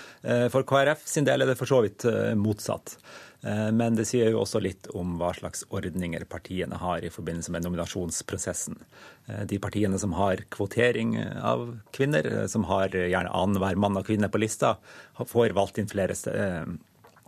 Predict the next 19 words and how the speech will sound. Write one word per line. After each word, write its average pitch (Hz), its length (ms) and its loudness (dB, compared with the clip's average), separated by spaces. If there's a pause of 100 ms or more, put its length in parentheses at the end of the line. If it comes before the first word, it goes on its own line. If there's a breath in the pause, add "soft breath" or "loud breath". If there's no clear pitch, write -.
kvinner 92 400 2
enn 92 220 -2
andre 85 240 -2
partier, - 420 -8
og, 90 160 -6
og 92 160 -4
det 92 80 -4
har 92 180 0
da 85 140 -2
ikke 95 400 -2
K 92 160 0
R 87 80 -6
F - 220 -16
og 82 340 -4
heller 90 160 -8
ikke - 240 -10
F - 160 -10
R - 60 -12
P. - 100 -12